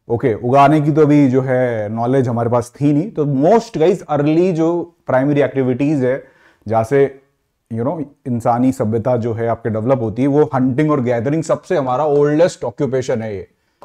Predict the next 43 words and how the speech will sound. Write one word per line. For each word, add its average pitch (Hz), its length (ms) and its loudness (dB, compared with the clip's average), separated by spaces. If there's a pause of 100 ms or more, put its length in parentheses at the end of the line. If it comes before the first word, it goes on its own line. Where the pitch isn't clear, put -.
(260)
सबसे 127 240 -2
ओल्डेस्ट 139 440 2
ऑक्यूपेशन 127 560 -4
है 156 80 -2
हंटिंग 151 540 -4 (480)
और 120 140 -4
गैदरिंग, 120 500 0
क्योंकि 123 220 0
इसके 139 200 -2
लिए 139 120 4
कोई 135 160 2
साइंस 131 420 -2
वाइंस 127 280 0
नहीं 123 160 0
चाहिए, 123 280 0
ठीक 120 180 -2
है? 107 160 -2
आपको 107 320 -4
जाना 113 240 -2
है 131 60 0
जंगल 120 260 -2
में 127 80 0
और 123 60 -2
सामान 117 300 -8
उठा 113 200 -8
के 113 100 -6
लाना 107 200 -8
है 139 60 -8
खाने 117 280 -8
पीने 113 240 -6
का, 185 120 -2
और 143 140 -4
हंटिंग 117 320 -4
में 127 80 0
आपको 123 160 -2
जानवर 113 360 -4
को 120 120 -4
मारना 107 340 -4
है 160 60 -2
और 143 60 -4
उससे 120 280 -4
जो 110 140 -2
है 175 160 -2